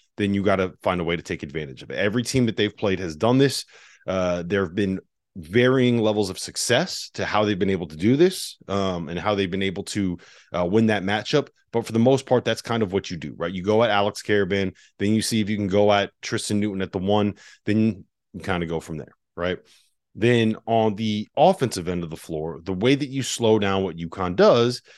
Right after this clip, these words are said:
is to just not guard Andre Jackson. They wanna use him as a point guard. They wanna have him be an initiator. They wanna have him,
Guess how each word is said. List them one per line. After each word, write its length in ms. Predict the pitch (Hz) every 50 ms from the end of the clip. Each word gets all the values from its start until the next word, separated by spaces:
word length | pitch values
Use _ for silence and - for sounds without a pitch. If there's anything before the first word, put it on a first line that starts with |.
| - - _
is 160 | - 117 113 -
to 120 | - 139
just 260 | 123 107 147 147 113 113
not 260 | 113 113 131 123 101
guard 260 | 104 107 110 110 95
Andre 340 | 85 90 95 82 90 92 90
Jackson. 460 | - 87 85 71 - - - - - _ _ _ _ _ _ _
They 120 | - 107 123
wanna 300 | 120 123 139 143 139 131
use 220 | 123 123 120 110
him 100 | 107 101
as 120 | 101 95
a 60 | 98 82
point 240 | - - 76 69
guard. 160 | - - 73 -
They 100 | 82 85
wanna 300 | 92 110 117 117 113 110
have 160 | 110 107 104
him 80 | 98
be 140 | 87 98 98
an 60 | 95
initiator. 480 | 95 90 87 85 - - 92 87 85 85
They 120 | 85 87
wanna 240 | 87 90 92 95 92
have 240 | 82 92 87 87 82
him, 340 | 85 95 95 87 85 80